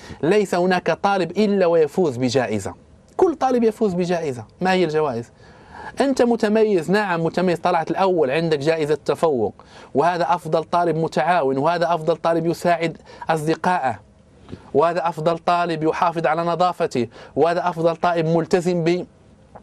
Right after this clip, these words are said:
بساعات الدوام، هذا الطالب الذي لم يتأخر. هكذا،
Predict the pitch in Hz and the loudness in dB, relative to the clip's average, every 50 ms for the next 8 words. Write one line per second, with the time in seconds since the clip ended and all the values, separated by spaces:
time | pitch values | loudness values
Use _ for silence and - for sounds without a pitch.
0 | - - - - - - - 143 147 139 - 185 165 165 175 170 - 156 139 147 | -20 -20 -20 -20 -18 -8 -4 -4 -2 0 0 2 2 2 0 -2 -2 -4 -2 0
1 | 170 175 170 113 117 143 170 185 180 175 - _ - 175 170 165 170 165 170 170 | 0 0 0 -2 -2 -2 0 0 0 -2 -4 _ -2 -2 0 0 -2 -2 -2 -2
2 | 170 170 165 156 - 175 - 165 160 - - - 180 165 131 - - _ _ _ | -2 -2 -2 -2 -2 0 0 0 -2 -2 -4 -4 -2 -2 -2 -4 -8 _ _ _
3 | _ _ _ _ - - - 113 - - - 170 151 139 127 | _ _ _ _ -12 -6 -4 -4 -4 -4 -6 -8 -8 -8 -10